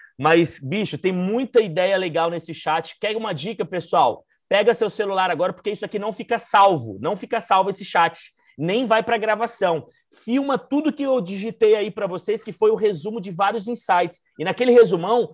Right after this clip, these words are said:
não dá pra colocar com tamanhos detalhes, igual eu mandei aqui enquanto o Edu falava.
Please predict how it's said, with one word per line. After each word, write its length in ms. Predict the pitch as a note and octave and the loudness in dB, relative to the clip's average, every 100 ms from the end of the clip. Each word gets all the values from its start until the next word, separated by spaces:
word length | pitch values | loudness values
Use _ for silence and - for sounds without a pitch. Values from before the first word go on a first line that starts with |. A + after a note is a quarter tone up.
| - | -10
não 140 | F3+ | -6
dá 160 | F#3+ G#3+ | 2 2
pra 140 | A3 | 4
colocar 340 | A3+ A3 G#3+ G#3 | 2 2 2 -2
com 140 | A3 | -6
tamanhos 500 | - G#3 F#3+ G3+ G3+ | -4 -4 -2 -6 -2
detalhes, 560 | F3+ A3 F#3+ F#3+ A3 - _ - | 0 2 2 2 0 -8 _ -10
igual 280 | D#3+ F3+ | 2 4
eu 60 | G3+ | 4
mandei 260 | G#3+ F#3+ G3+ | 0 -4 -6
aqui 300 | G3 G3 G3 | -8 -12 -12
enquanto 340 | F#3 G3 G3 | -6 -6 0
o 80 | G3+ | -2
Edu 240 | D3+ F#3+ | -2 -6
falava. 600 | - G#3+ F#3 F3 C3 A2 | -4 0 4 4 2 -6